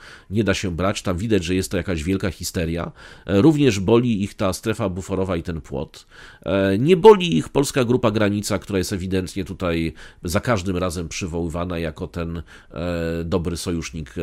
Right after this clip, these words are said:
e, Białorusi, m, z jakiegoś powodu, pewnie bez, bez żadnej przyczyny.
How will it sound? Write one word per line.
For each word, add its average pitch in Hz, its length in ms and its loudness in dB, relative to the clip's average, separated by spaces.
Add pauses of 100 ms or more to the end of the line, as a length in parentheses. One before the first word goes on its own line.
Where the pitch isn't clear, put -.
(280)
e, 80 40 -6
Białorusi, 76 680 -8 (380)
m, 85 420 -4
z 78 40 -4
jakiegoś 80 360 -4
powodu, 71 460 -8 (340)
pewnie 82 340 -8
bez, 71 380 -10 (380)
bez 67 120 -8
żadnej 78 320 -8
przyczyny. 113 500 -6